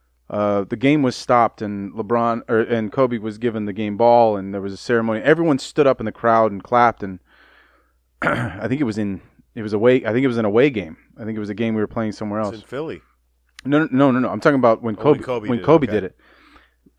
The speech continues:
Speaker 1: LeBron had this momentous, you know, o-, occasion happen on Saturday night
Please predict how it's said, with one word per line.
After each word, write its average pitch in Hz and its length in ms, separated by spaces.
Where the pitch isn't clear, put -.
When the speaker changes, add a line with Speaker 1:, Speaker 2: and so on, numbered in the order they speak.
Speaker 1:
LeBron 156 340
had 151 180
this 131 220
momentous, 143 540
you 135 380
know, 127 60
o-, 135 220
occasion 127 540
happen 95 580
on 117 220
Saturday 117 480
night 98 340